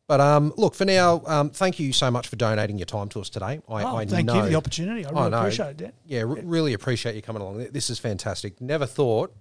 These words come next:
Speaker 1: that we'd <laughs> have Campbell Newman on the podcast. That's absolutely incredible. So, um, yeah, um, stoked to see you here. Um,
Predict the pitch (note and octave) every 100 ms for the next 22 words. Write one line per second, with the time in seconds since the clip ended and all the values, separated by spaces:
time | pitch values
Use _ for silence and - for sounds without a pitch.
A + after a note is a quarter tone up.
0 | _ B2+ G#2 A2 A2 - A2 - - C3+
1 | G2 G2+ G#2+ F#2 F2 F#2+ - _ - A2
2 | G2 G#2 E2+ F#2 E2 - A2 - - A2
3 | F#2+ A2+ F#2+ F#2 G#2+ F2 E2+ - _ _
4 | - G2 G2 G#2 G#2 G2+ A2 G2+ F2 -
5 | - G2+ F#2 - - B2+ - - G#2+ G#2+
6 | G#2+ F3+ - - - D#3+ E3+